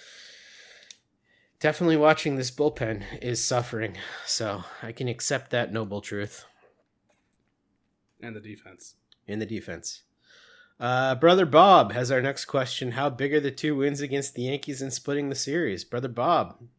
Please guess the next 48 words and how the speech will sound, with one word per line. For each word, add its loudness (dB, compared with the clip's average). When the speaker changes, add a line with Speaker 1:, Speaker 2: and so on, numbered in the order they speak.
Speaker 2:
Very. -12
Speaker 1:
First -6
half -2
of -8
the -10
podcast. -6
Uh, 0
R -2
F 0
Flans 2
has -6
our -4
next -8
question. -6
He -6
says, -6
"What 0
is -2
the -2
number 2
one 0
need 0
at -2
the -6
trade -4
deadline, -6
and -2
what 2
are 6
we 2
willing 0
to -6
give -4
up -4
to -4
get -2
it?" -8
What -6
do 2
you 0
think 0
the -4
Speaker 2:
Bull 2
Speaker 1:
number 4
one -2
need -4
is? -6
Speaker 2:
pen. -12